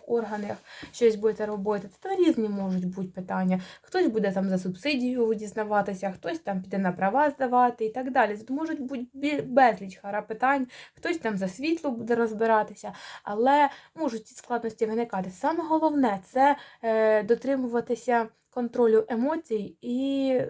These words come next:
прислухатись тільки до свого розуму, а емоції тримати під чітким контролем. І тоді ви з усім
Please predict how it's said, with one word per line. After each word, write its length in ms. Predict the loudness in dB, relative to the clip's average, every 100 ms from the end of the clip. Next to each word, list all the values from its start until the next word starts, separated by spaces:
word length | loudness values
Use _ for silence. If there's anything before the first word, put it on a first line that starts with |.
| -6 -8
прислухатись 580 | -6 -4 0 2 2
тільки 300 | -2 -4 -2
до 80 | -6
свого 360 | -6 -8 -6 -4
розуму, 360 | -4 -4 -8 -10 -12 -18 -20 -8 -2
а 120 | 0
емоції 560 | 0 0 -2 -2 -6
тримати 480 | -4 -2 0 -2 -4
під 180 | -10 -12
чітким 500 | -8 -6 -6 -6 -6
контролем. 640 | -6 -8 -2 0 0 -2 -4 -14 -20 _ _ -20 _ _ _ -16
І 80 | -12
тоді 240 | -6 -2
ви 100 | -2
з 80 | -4
усім 400 | -6 -4 -2